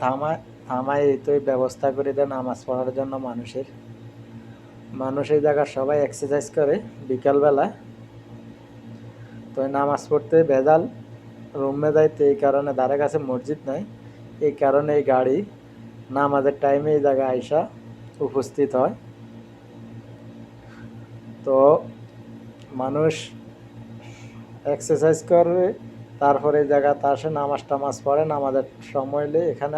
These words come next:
আইসা রেস্ট করে। কি সুন্দর একটা ব্যবস্থা করে দিছে গাড়ির ভিতরে, এত সুন্দর একটা ব্যবস্থা। তারপরে এখানে ঠান্ডা পানি নিয়ে আসে,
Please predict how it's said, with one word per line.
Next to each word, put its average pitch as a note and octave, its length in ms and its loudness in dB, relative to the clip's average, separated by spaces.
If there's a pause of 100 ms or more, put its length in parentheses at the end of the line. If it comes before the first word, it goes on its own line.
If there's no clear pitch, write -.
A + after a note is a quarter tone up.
আইসা C3+ 180 -2
রেস্ট C#3 360 -2 (120)
করে। D3+ 200 2 (1600)
কি D3+ 180 -6
সুন্দর D3+ 340 4
একটা D#3 160 2 (100)
ব্যবস্থা C3+ 480 4
করে C#3+ 240 2
দিছে B2+ 260 0 (960)
গাড়ির C3 360 4
ভিতরে, C#3+ 400 4 (260)
এত - 80 -2 (120)
সুন্দর D3 220 -4 (100)
একটা C#3+ 160 0 (100)
ব্যবস্থা। C3 440 -2 (1120)
তারপরে C#3 460 4
এখানে C#3+ 240 2 (120)
ঠান্ডা C#3 280 2 (100)
পানি C#3 300 -2
নিয়ে D3+ 180 2 (100)
আসে, D3+ 200 -4